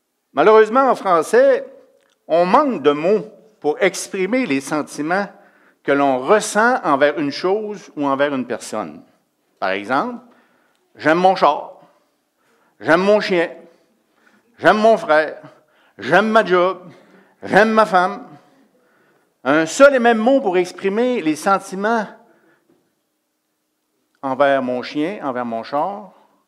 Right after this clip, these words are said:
que ceux que j'exprime envers ma femme. En anglais, on a un petit peu plus de variété. On peut dire « I like » ou « I love ». « I like » exprime une appréciation pour une chose. « I love »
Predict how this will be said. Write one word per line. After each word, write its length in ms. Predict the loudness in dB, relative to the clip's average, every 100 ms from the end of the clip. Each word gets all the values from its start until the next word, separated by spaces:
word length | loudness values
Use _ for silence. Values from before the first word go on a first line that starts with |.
| _ _
que 120 | -18
ceux 260 | -16 -12 -12
que 120 | -10
j'exprime 600 | -12 -14 -14 -12 -10 -12 -14 _ _ _ _
envers 260 | -12 -8 -6
ma 140 | -8
femme. 320 | -12 -16 -18 -20 _ _ _ _ _ _ _ _ _ _ _ _ _
En 160 | 0 2
anglais, 240 | 2 4
on 140 | 2 2
a 60 |
un 20 | -2
petit 100 | -4
peu 80 |
plus 200 | -2 -2
de 40 | -2
variété. 420 | -2 -2 -4 -4
On 80 | -8
peut 120 | -6
dire « 400 | -4 -2 -2 -6 _ _ _ _
I 100 | -2
like » 600 | 2 2 0 -12 -20 -20 -20 _ _ _ _
ou « 120 | -12 -4
I 160 | -2 0
love ». « 400 | 2 2 -2 -12 -20 _ _ _ _ _ _ _ _ _ _ -8
I 140 | -4 2
like » 320 | 2 2 -4 -18
exprime 420 | -16 -16 -6 -2 0
une 120 | 0
appréciation 540 | -2 -4 -2 -2 -2
pour 140 | -4 -4
une 100 | -2
chose. « 600 | -2 -2 -4 -18 -20 -20 _ _ _
I 140 | -2 0
love » 560 | 2 2 2 -4 -12